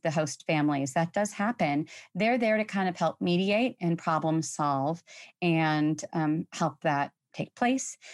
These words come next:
The L C C also provides monthly get-togethers and outings and social connection between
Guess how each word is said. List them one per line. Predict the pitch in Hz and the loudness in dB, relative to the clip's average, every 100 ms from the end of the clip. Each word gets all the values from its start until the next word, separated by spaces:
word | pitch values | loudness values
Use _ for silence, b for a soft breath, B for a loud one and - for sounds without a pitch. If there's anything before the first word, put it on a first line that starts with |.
| B | B
The | 202 | 0
L | 196 | 2
C | 220 208 | 2 -2
C | - 190 180 - | 0 -2 -2 0
also | 170 175 - 190 | 0 0 0 0
provides | 180 175 160 151 151 - - | 2 0 2 0 0 -6 -4
monthly | 170 165 170 - 165 151 151 151 - _ - | 0 2 0 -2 0 2 2 0 -4 _ -4
get-togethers | 175 175 - 220 240 247 | -4 -4 -2 0 0 0
and | 165 - - | -2 -4 0
outings | 170 196 220 240 233 - - _ - | 0 2 2 0 -2 -10 -14 _ -2
and | 160 151 | 0 0
social | - 180 - 196 190 180 B B B _ | 0 -2 0 2 2 0 B B B _
connection | 202 180 - - 214 208 | 0 0 0 0 2 2
between | 190 - 214 214 226 | 0 -2 0 2 2